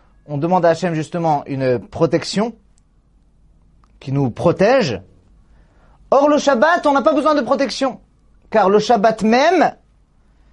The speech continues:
c'est lui, c'est, c'est, c'est lui justement qui nous protège. Omer Ufros, Rotzelomar de Gam Kikel Shomrenu Lo Yomar. Explique le Mishnah Bora, c'est-à-dire que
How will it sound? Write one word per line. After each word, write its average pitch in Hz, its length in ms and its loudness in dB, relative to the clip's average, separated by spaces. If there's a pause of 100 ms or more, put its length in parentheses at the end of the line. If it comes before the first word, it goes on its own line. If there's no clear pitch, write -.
(280)
c'est - 260 -2
lui, 233 460 0
c'est, 165 260 -8
c'est, 143 500 0 (160)
c'est - 240 -2
lui 247 200 2
justement 202 580 0 (840)
qui - 100 -8
nous 175 80 0
protège. - 480 -6 (2250)
Omer 277 280 4
Ufros, 175 460 0
Rotzelomar 262 560 4
de 294 80 2
Gam 302 320 0
Kikel 302 260 0
Shomrenu 330 380 2
Lo 320 80 4
Yomar. 320 480 2 (2000)
Explique 226 300 -2
le 247 60 2
Mishnah 220 180 0
Bora, 226 220 2
c'est-à-dire 233 520 0
que 202 380 2